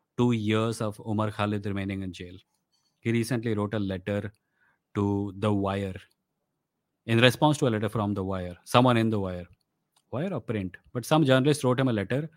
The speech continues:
and he responded to it, and that letter has also been on social media.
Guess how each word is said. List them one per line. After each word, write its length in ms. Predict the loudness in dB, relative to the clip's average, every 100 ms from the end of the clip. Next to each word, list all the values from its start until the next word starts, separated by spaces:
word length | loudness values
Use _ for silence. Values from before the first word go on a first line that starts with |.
| _ _ _
and 100 | 0
he 60 | 2
responded 500 | 2 0 0 0 -2
to 80 | -4
it, 120 | -4
and 140 | -4 -2
that 180 | -4
letter 240 | -4 -4 -2
has 160 | -2
also 260 | -4 -4 -4
been 160 | -4 -4
on 160 | -6
social 300 | -6 -6 -4
media. 240 | -6 -8